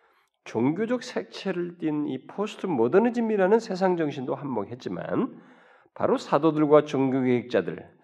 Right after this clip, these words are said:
초기 근본주의자들이 주장했던 성경관에서 벗어나서 신정통주의 성경관을 수용한 것이 주 요인이라고 볼 수 있어요.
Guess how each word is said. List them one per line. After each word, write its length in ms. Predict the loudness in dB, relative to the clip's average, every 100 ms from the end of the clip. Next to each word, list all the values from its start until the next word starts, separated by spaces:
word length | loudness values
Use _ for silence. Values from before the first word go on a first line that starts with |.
| _
초기 340 | -6 -2 -2 0
근본주의자들이 840 | 0 2 2 2 0 0 -2 -6
주장했던 760 | -8 -4 -2 -2 -4 -2 -2 -2
성경관에서 880 | -4 -2 0 0 2 0 0 -4 -6
벗어나서 800 | -6 -4 -4 -2 2 2 2 -10 _ _ _ _
신정통주의 1600 | -20 -10 -6 -4 -4 -4 -2 -2 -4 -6 -6 -4 -4 -4 -4 -4
성경관을 1300 | -6 -4 -4 -2 -2 -2 -4 -4 -4 0 2 2 -2 -12 -20 _ _
수용한 760 | -20 -14 -6 -4 -4 -6 -8
것이 380 | -8 -8 -8 -10
주 500 | -14 -12 -8 -6 -6 -6
요인이라고 720 | -6 -6 -6 -8 -10 -12 -16
볼 180 | -18
수 120 | -20 -20
있어요. 220 | -20